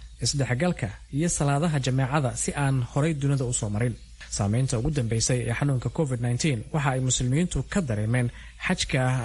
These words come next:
sanadkan iyo gudashada salaadii Ciidul Adxa ee ka dambeysay. Tusaale ahaan, ka hor xanuunka covid nineteen ee dunida ku faafay,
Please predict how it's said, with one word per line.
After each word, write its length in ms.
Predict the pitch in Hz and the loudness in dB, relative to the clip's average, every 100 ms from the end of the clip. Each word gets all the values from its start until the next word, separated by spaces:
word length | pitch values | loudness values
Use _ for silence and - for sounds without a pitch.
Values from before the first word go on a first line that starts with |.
| 123 | -2
sanadkan 560 | - 143 104 - 131 135 - - | 0 0 0 0 0 0 -4 -2
iyo 200 | 156 196 | 0 0
gudashada 560 | 151 135 127 180 143 | 0 2 2 2 2
salaadii 500 | - 135 135 160 147 | 2 2 2 2 0
Ciidul 380 | 120 123 123 123 | 0 0 0 -2
Adxa 320 | 156 165 - 104 - - - | -2 -4 -4 -6 -6 -14 -2
ee 120 | 131 | -2
ka 140 | - 139 | 0 -2
dambeysay. 500 | 113 104 107 135 - - - - - - - - - - | 0 0 0 0 -4 -10 -20 -20 -20 -20 -20 -18 -16 -8
Tusaale 320 | - 107 101 | -2 0 2
ahaan, 260 | 107 131 131 | 2 2 0
ka 120 | - | 0
hor 180 | 123 143 | 2 2
xanuunka 460 | 127 - 147 127 120 - | 0 0 0 2 0 -2
covid 280 | - 147 131 | -2 0 0
nineteen 400 | 131 127 170 120 104 | 0 0 0 0 0
ee 160 | 120 | -2
dunida 320 | 120 143 151 131 | 0 0 0 0
ku 140 | - | -2
faafay, 420 | 180 107 104 131 | 0 -2 0 0